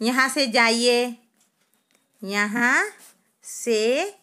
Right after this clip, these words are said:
जाइए" అంటే ఇక్కడి నుంచి వెళ్ళు. అంటే ఆర్డరే కదా, మనం ఆర్డర్ ఇస్తున్నట్టు. "उधर खड़े हो जाइए,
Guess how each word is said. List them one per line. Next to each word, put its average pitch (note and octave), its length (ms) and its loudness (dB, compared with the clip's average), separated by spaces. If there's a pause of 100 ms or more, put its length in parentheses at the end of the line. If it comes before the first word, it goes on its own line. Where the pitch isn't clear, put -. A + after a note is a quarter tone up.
(1900)
जाइए" A#3 960 0 (220)
అంటే A#3 220 -2
ఇక్కడి B3 200 -4
నుంచి A#3 280 -2
వెళ్ళు. E3+ 380 -4 (1080)
అంటే C#4+ 160 -2
ఆర్డరే E4 440 4
కదా, E4 400 0 (200)
మనం C#4 200 -4
ఆర్డర్ A#3 260 2
ఇస్తున్నట్టు. F#3 640 -8 (1900)
"उधर D4+ 320 2
खड़े A#3 380 2
हो B3+ 260 2
जाइए, A#3 640 0